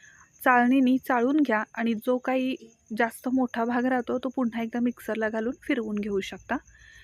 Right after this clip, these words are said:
आता हे आपलं प्रीमिक्स तयार आहे. हा साबुदाणा आणि वरीचं तांदूळ व्यवस्थित मिक्स करून घेऊया.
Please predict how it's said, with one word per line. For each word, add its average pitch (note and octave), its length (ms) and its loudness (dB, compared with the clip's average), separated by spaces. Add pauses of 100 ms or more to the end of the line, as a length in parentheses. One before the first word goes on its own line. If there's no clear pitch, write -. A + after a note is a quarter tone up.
(160)
आता C4 160 4
हे D4 140 2
आपलं C#4+ 260 2 (100)
प्रीमिक्स C4+ 440 0 (100)
तयार B3 240 2
आहे. B3 220 0 (140)
हा - 160 -2
साबुदाणा A3+ 580 0
आणि A3 220 -4
वरीचं G#3+ 520 -4
तांदूळ A#3 280 0 (120)
व्यवस्थित A3+ 580 -4
मिक्स A3 260 -6 (100)
करून G#3+ 200 -4
घेऊया. A3 400 -2